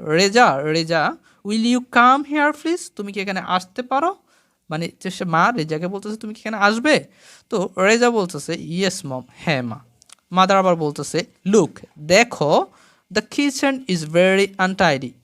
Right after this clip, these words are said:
এই যে কিচেনটা বা রান্নাঘরটা খুবই আনটাইডি, মানে আনটাইডি মানে হচ্ছে অপরিষ্কার, কেমন অপরিচ্ছন্ন। "I want to make it," আমি এটাকে মেক করতে চাই বা, উম, তৈরি করতে চাই, "it," এটাকে, "neat and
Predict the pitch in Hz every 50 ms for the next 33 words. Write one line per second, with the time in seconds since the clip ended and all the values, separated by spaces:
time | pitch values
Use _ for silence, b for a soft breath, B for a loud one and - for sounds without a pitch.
0 | _ _ _ - 233 226 254 254 254 247 - - 233 226 226 - 226 202 175 -
1 | 151 147 160 151 151 151 156 165 180 - 196 226 196 165 - - 151 170 175 175
2 | - - - 269 262 277 262 254 262 - - 190 180 175 180 - 156 139 127 127
3 | 135 156 180 202 220 214 226 233 226 220 214 196 190 170 165 156 156 - - -
4 | - 185 175 175 180 - 147 139 135 131 - - 131 131 131 - 247 277 320 262
5 | 147 147 147 143 - 147 139 131 - - 131 127 123 113 120 - B B B B
6 | B B B B B B B B B B B - 185 214 247 - 190 196 214 240
7 | 262 294 311 302 - 294 277 220 175 170 175 196 220 254 262 254 - 170 147 147
8 | 185 190 - - 170 165 180 208 233 247 220 185 220 254 262 - _ - 165 160
9 | - - 185 196 214 220 220 254 240 190 175 175 175 - - 208 196 190 - 180
10 | 165 - 170 147 135 131 135 151 151 156 160 160 165 160 160 165 160 160 165 -
11 | 226 240 240 240 240 - 170 156 - - 156 - - - 139 143 196 262 262 175
12 | 156 135 135 170 - - - B B B B B 160 165 160 147 - 143 147 190
13 | 247 240 B B B 156 156 185 226 269 285 - - - - 160 151 151 147